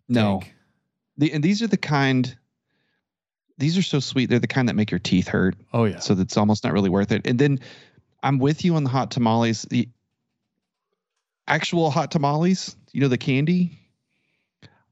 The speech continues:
Speaker 1: I don't know what it is. I don't crave them or get them very often, but sometimes I see them and I would just eat an entire handful. They're delicious. I do like them. I think part of it's 'cause I love Mike and Ike's.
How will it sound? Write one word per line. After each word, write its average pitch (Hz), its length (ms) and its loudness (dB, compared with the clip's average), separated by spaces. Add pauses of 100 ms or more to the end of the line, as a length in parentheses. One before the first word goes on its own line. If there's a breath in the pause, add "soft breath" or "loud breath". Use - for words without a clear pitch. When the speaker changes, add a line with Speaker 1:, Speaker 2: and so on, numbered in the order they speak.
Speaker 1:
I 123 80 2
don't - 200 -4
know 131 120 2
what 120 180 0
it 117 100 0
is. 127 480 0
I 107 120 -2
don't 127 340 0
crave 123 380 0
them 123 220 2
or 104 200 2 (180)
get 110 160 -2
them 127 160 2
very 117 240 2
often, 120 500 0
but 101 280 0 (180)
sometimes 131 560 0
I 107 80 -2
see 110 300 -2
them 127 420 0 (600)
and 101 240 2
I 101 180 0
would 104 160 2
just - 360 -4
eat 113 220 0
an 107 60 0
entire 101 380 0
handful. 92 600 -2 (140)
They're 101 220 2 (480)
delicious. 104 560 0
I 98 80 0
do 104 180 2
like 92 260 -2
them. 107 280 0 (260)
I 117 120 0
think 127 260 -2
part 113 240 0
of 104 100 0
it's 107 120 -4
'cause 107 180 0
I 107 80 2
love 101 340 0
Mike 98 260 0
and 104 120 0
Ike's. 107 340 -2